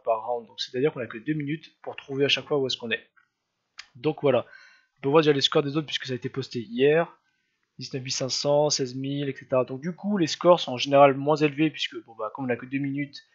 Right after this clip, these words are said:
euh, au lieu de cinq, c'est beaucoup plus difficile à trouver où ce que c'est. Du coup on va essayer ça. Euh, la vidéo du coup va être beaucoup plus rapide aussi vu qu'on perd moins de temps, euh, enfin qu'on a moins de temps à chercher. Donc, euh, faut aller très vite, hein, parce que je rappelle qu'on a deux minutes.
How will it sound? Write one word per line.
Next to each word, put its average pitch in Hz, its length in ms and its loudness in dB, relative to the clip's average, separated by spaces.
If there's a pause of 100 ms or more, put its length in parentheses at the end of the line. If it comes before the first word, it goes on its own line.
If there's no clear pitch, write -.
(480)
euh, 110 80 -4
au 110 40 -4
lieu 120 100 -6
de 131 120 -2
cinq, 151 360 0
c'est 117 160 -10
beaucoup 139 200 -14
plus 151 120 -10
difficile - 380 -2
à 135 60 2
trouver 131 300 0
où 123 60 -2
ce - 120 -6
que 117 80 -6
c'est. - 260 -6 (840)
Du 131 100 -8
coup 165 120 -2
on 156 60 4
va 151 120 8
essayer 131 320 0
ça. 160 280 6 (600)
Euh, 135 460 4
la 131 80 4
vidéo 139 180 -4
du 131 140 -8
coup 135 80 -6
va 131 80 2
être 120 80 -4
beaucoup 127 120 -10
plus 135 140 4
rapide 127 240 4
aussi 143 300 0
vu 123 160 -10
qu'on 113 140 -20
perd 117 220 -4
moins 120 140 -10
de 117 80 -8
temps, 123 400 -6 (260)
euh, 101 220 -14
enfin - 180 -14
qu'on 123 140 -12
a 117 40 -6
moins 120 140 -6
de 117 60 -14
temps 120 120 -8
à 113 40 -2
chercher. - 440 2 (480)
Donc, 180 540 4
euh, 127 140 0
faut - 160 2
aller 165 80 6
très 165 180 0
vite, 180 220 0
hein, 170 100 4
parce 131 160 -6
que 139 140 -2
je 120 100 -6
rappelle 120 240 -2
qu'on 127 100 -8
a 117 60 -6
deux 123 100 -10
minutes. 151 380 -8